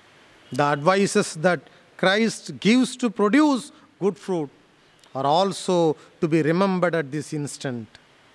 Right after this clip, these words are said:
இயேசு கிறிஸ்துவனுடைய பல்வேறுபட்ட உவமைகளும் இந்த சூழலோடு கூட நமக்கு பல உண்மைகளை எடுத்து காட்டுகிறது. ஆகவே இந்த முதியோருக்குரிய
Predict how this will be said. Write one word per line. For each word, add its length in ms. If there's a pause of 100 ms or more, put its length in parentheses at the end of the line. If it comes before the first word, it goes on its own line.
(760)
இயேசு 440
கிறிஸ்துவனுடைய 640
பல்வேறுபட்ட 840 (280)
உவமைகளும் 640 (320)
இந்த 160 (120)
சூழலோடு 400
கூட 260 (240)
நமக்கு 580 (180)
பல 180
உண்மைகளை 440
எடுத்து 360
காட்டுகிறது. 640 (640)
ஆகவே 440 (720)
இந்த 120
முதியோருக்குரிய 840